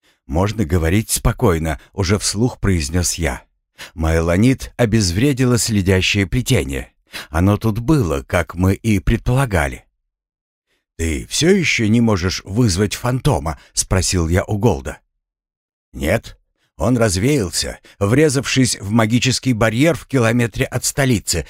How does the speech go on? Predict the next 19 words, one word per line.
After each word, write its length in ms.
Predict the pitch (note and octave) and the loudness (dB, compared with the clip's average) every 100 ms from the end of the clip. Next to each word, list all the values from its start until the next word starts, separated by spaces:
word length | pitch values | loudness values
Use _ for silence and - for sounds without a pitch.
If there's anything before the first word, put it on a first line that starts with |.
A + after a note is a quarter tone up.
| - _ | -14 _
а 100 | B2 | 0
с 100 | B2+ | 0
тех 240 | - E3+ - | 0 -2 2
пор, 200 | F#3 F3 | 0 2
как 220 | C#3 - | 0 0
мы 180 | D3+ D3+ | 2 2
пересекли 540 | C3 A#2 C3 - C#3 | 2 0 0 2 2
защитный 520 | A2+ A2+ - B2+ G#2+ | 4 2 2 0 0
периметр, 640 | F#2+ A2+ C3+ C3 G#2 G2 E2 - | 0 2 2 2 0 -4 -8 -12
иконка 500 | - C#3+ C#3+ D#3 D3 | -4 0 2 2 2
заклинания 760 | B2 B2+ B2 C3 C3+ C3+ B2 G#2+ | 0 -2 0 2 2 2 2 2
вообще 400 | G#2 F#2+ - E3 | 0 -2 -2 -2
потемнела». 680 | F2 F2+ F#2 F2 C2+ C2 - _ _ _ _ _ _ _ _ _ _ _ | -4 -2 0 0 -2 -8 -16 _ _ _ _ _ _ _ _ _ _ _
«Плохо. 560 | - B2 A#2+ G2 G#2+ F#2 - _ _ - | -2 0 0 -2 -4 -6 -10 _ _ -4
Я 400 | G2 G#2+ G#2+ F#2+ | 0 0 0 -2
очень 360 | A#2+ - A#2 | -4 -2 0
надеялся, 680 | A2 G#2+ G2 C#3+ C3 A2 A2+ | 2 2 2 2 2 2 -2
что 240 | F#2+ - G2+ | -2 -2 -2
фантом 560 | G#2 G2+ A#2+ C#3+ C#3 | -2 -2 0 2 0